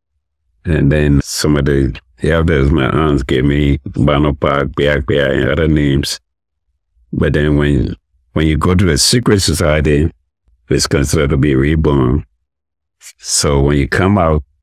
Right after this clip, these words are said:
they give you another birth name, your rebirth name, and that name is Sengbe. That's the only name you go forward with, other than the elders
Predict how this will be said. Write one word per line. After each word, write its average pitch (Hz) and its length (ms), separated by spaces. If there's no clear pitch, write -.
they 73 160
give 71 180
you 76 40
another 71 300
birth 71 340
name, 65 320
your 65 240
rebirth 78 840
name, 71 380
and 71 160
that 69 160
name 73 200
is 65 140
Sengbe. 73 520
That's 73 220
the 78 60
only 87 300
name 78 320
you 62 300
go 67 240
forward 78 400
with, 69 340
other 85 220
than 76 200
the 71 240
elders 90 600